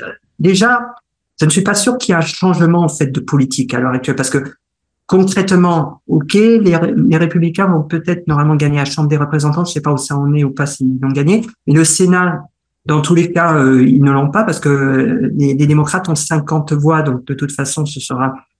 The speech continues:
la vice-présidente Harris qui,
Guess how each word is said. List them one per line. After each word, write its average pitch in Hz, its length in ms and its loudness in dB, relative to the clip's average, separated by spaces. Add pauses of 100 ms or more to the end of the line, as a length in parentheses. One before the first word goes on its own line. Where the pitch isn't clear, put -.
(600)
la 156 140 0
vice-présidente 139 1160 -2
Harris 139 680 2
qui, 135 280 0